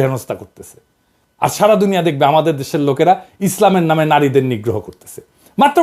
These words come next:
কয়েকটা লোকের জন্যে বিপ্লব আর স্বাধীন বাংলাদেশের স্বপ্ন আমাদের ধ্বংস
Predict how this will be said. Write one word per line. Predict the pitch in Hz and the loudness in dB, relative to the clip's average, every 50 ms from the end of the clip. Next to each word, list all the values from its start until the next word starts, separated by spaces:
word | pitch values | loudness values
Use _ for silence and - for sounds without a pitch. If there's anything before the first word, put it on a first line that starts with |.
| - | 2
কয়েকটা | 320 294 285 294 294 285 262 | 2 2 2 2 2 2 2
লোকের | 233 190 180 175 156 | 2 2 2 2 0
জন্যে | 175 175 170 160 127 - _ - 135 | 0 0 -2 -4 -6 -8 _ -2 0
বিপ্লব | 170 240 185 214 226 220 214 | 0 2 2 2 2 2 2
আর | 214 214 - | 2 0 -2
স্বাধীন | - 180 185 214 220 214 214 | -2 -2 0 0 0 0 -2
বাংলাদেশের | 202 202 196 190 196 185 - 190 175 - _ _ _ _ _ _ _ | -2 0 -2 -2 -2 -2 -4 -6 -6 -8 _ _ _ _ _ _ _
স্বপ্ন | - - 254 240 247 - 220 202 | -2 -2 -2 0 0 2 2 2
আমাদের | 196 190 175 180 139 127 | 2 2 0 -2 -2 -4
ধ্বংস | - 160 143 | -4 -6 -4